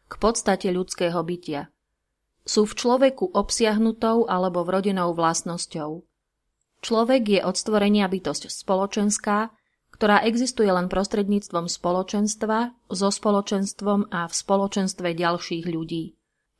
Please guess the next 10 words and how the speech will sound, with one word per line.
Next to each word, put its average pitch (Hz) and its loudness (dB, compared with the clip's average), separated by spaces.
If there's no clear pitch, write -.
Od 196 0
prirodzenosti, 233 0
ako 185 -4
nás 185 -2
pouča 208 2
toľko 190 -2
oslavovaný 190 0
pápež 180 -2
Lev 175 0
trinásty, 175 -4